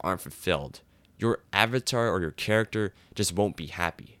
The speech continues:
Now, I haven't really played The Sims, so I can't give you a full in-depth analysis. But that's sort of the premise and the idea that I really want to get at. Your body and mind are the same like that.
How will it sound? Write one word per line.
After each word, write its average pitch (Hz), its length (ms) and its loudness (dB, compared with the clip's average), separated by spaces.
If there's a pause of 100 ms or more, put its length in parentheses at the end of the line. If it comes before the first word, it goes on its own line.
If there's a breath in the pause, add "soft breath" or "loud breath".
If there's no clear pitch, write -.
(200)
Now, 95 220 2
I 165 120 8
haven't 190 280 0
really 160 180 2
played 147 240 0
The 117 80 -4
Sims, 98 340 -2
so 90 360 -2
I 107 100 -2
can't 104 340 -8
give 101 160 -4
you 90 100 -2
a 78 40 -6
full - 540 0
in-depth 87 400 -2
analysis. 80 580 -6 (240 soft breath)
But - 60 -6
that's 139 180 4
sort 165 140 0
of 123 80 -8
the 117 80 -2
premise 98 480 -4
and 90 80 -4
the 80 60 -2
idea 80 300 -2
that 78 120 -2
I - 20 0
really 87 280 -4
want 80 180 -4
to 80 40 -14
get 80 200 0
at. - 260 -16 (400 loud breath)
Your 107 140 2
body 143 300 6
and 135 80 2
mind 120 200 4
are 101 160 0 (140)
the 95 80 -6
same 95 320 0
like 71 240 -10
that. - 420 -20